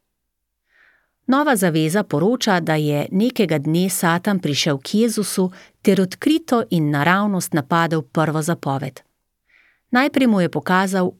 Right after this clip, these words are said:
vsa kraljestva sveta in njihovo slavo, ter nato rekel: "Vse to ti bom dal, če padeš pred me in me moliš." Matevž četrto poglavje, osma in deveta vrstica.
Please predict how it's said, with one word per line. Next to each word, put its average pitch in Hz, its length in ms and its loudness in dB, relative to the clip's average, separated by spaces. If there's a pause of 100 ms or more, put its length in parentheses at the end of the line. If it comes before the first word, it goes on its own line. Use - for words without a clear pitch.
vsa 185 380 -2
kraljestva 185 680 0
sveta 156 680 -2 (100)
in 214 160 0
njihovo 185 400 -2
slavo, 143 460 -4 (560)
ter 160 180 0
nato 151 360 -2
rekel: 139 400 -2 (920)
"Vse 214 400 0 (180)
to 202 220 2
ti 170 160 -2
bom 151 260 0
dal, 143 320 -2 (120)
če 151 120 -4
padeš 143 580 -2
pred 185 260 0
me 170 460 -4
in 214 180 0
me 214 100 2
moliš." 143 560 -2 (1040)
Matevž 240 600 0 (100)
četrto 151 480 -2
poglavje, 180 640 -2 (140)
osma 220 520 -2
in 233 160 0
deveta 180 420 -2
vrstica. 165 580 -6